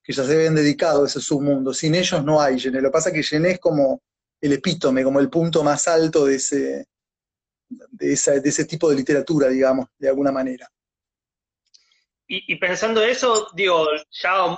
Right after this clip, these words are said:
Speaker 2: mm, casi te diría más de cincuenta años después de este momento clave, ¿no? Porque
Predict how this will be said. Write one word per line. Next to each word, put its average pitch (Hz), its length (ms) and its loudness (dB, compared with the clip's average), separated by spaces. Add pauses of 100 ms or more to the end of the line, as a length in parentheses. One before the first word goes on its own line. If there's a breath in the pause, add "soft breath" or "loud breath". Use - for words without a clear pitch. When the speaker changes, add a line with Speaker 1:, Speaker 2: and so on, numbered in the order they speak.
(140)
Speaker 2:
mm, 156 260 -14 (160)
casi 190 260 -6
te 160 100 0
diría 180 420 0
más 165 180 -2
de 180 100 -2
cincuenta 170 440 -4
años 190 240 -2
después - 680 -4 (100)
de 156 140 -4
este 175 160 -4
momento 160 360 -2
clave, 202 220 -2
¿no? 208 120 -2
Porque 165 280 -2